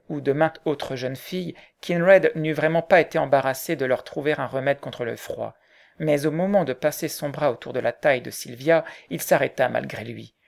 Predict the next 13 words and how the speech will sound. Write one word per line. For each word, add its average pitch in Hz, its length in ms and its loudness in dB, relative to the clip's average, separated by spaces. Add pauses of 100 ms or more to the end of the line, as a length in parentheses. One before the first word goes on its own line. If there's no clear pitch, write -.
(240)
Dans 147 160 6
sa 139 160 2
physionomie 147 640 -2
et 123 60 -4
son 139 180 -4
attitude, 143 560 -4 (240)
il 147 140 -4
y 151 60 2
avait 143 160 2
tant 185 200 0
de 139 100 0
timide 170 400 -6
sauvagerie, 135 640 -2